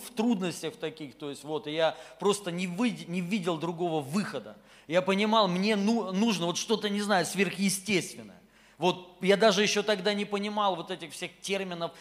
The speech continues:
пробуждения, вообще даже не знал, что это вообще такое. В-, в-, в-, вот, я ничего вообще не знал, ничего не понимал. Но я просто внутри чувствовал, что мне нужен вот Бог. Просто вот, чтоб Бог пришёл и вот, не знаю что, вот просто как ластиком всё стёр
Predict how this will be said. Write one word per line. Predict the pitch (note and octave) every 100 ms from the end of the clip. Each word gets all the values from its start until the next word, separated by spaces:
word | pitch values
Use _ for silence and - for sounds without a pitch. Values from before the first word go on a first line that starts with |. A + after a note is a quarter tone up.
| -
пробуждения, | - F#3+ F3 F#3 D#3+ G3+ G#3 F#3
вообще | F#3 - G3+
даже | F3 D#3
не | F#3
знал, | D#3+ E3 C3+
что | - D#3
это | D#3
вообще | C#3+ C#3 D3+
такое. | D3 D3+ - G#2 F#2 - - - -
В-, | C#3 F3 D#3+
в-, | B2+ F3+ D#3+
в-, | C3+ D3+ B2+ C3+
вот, | F#3 -
я | E3
ничего | F3+ F#3+ G3+ A3
вообще | G3 G3 G3
не | F#3+ F3+
знал, | - G#3 G3
ничего | F#3+ F#3 G#3
не | G3 F#3+
понимал. | F#3 F#3+ F#3+ C#3+ - - -
Но | F#3+
я | G#3
просто | G#3 G#3+ - F#3+
внутри | E3+ G#3+ G#3+ A3 E3
чувствовал, | - C#4 - F#3+ E3+
что | - G3 F#3 - -
мне | F3 A3 B3+
нужен | G#3+ B3 A#3 G#3 F#3
вот | F#3+
Бог. | D3+ D#3 G3+ C#3 - - - - - _ _ G3+
Просто | A#3 - F#3+
вот, | F#3
чтоб | - F#3+
Бог | E3 A#3+ G3
пришёл | G3 G#3 - C4+ G#3+
и | G3
вот, | F#3 G3 G3
не | G3
знаю | G3 G#3 F#3+ D3+
что, | - A#3 G#3
вот | - -
просто | F#3+ - -
как | F3 -
ластиком | F#3 G3+ - - F3 D#3
всё | - F#3
стёр | F3 A3 A3